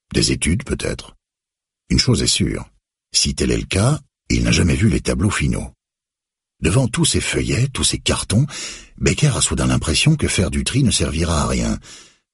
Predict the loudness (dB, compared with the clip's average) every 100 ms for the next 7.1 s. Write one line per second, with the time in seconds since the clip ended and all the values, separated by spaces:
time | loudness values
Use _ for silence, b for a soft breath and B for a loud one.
0 | -4 -2 0 0 0 0 2 2 0 -2
1 | -6 -4 -8 -12 _ _ _ _ _ -4
2 | 0 2 2 0 -2 0 0 0 -4 -6
3 | -6 -2 0 2 2 0 0 -2 -2 -6
4 | B B -4 0 0 0 -2 -2 0 2
5 | 0 -2 -4 -2 0 0 0 0 -2 0
6 | 0 0 2 2 2 0 0 0 -2 -4
7 | -8